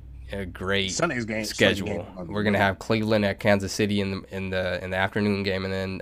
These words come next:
Speaker 1: um, the, the late afternoon game is going to be Tampa Bay at New Orleans. Final thoughts, Joe?
Speaker 2: I, I'm just, man, I mean, last weekend, I,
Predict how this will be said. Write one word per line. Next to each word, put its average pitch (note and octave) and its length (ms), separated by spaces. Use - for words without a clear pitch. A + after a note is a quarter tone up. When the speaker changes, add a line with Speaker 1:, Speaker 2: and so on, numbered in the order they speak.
Speaker 1:
um, F#2 260
the, F#2 360
the F#2+ 140
late A2+ 200
afternoon G2+ 460
game G2 260
is F#2+ 120
going G2 300
to G2 140
be F#2+ 200
Tampa F#2+ 280
Bay F#2 220
at F2+ 180
New F#2 120
Orleans. F2 520
Final G2+ 300
thoughts, F2 280
Joe? F2 280
Speaker 2:
I, A#2+ 240
I'm A2+ 200
just, - 280
man, F#2 380
I G2+ 80
mean, G#2+ 180
last A2+ 320
weekend, A2 400
I, G#2 260